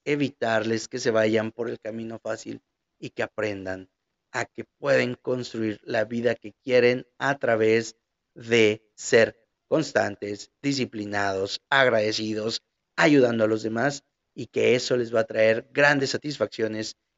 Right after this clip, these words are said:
en su vida durante mucho, mucho tiempo. Recuerda, recuerda que tienes solo una vida y esta se pasa volando. Vívela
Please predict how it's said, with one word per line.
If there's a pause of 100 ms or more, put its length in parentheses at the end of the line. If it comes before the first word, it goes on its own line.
(120)
en
su
vida (240)
durante
mucho, (120)
mucho (720)
tiempo. (1400)
Recuerda, (100)
recuerda
que
tienes
solo (180)
una
vida (160)
y (160)
esta
se
pasa
volando. (600)
Vívela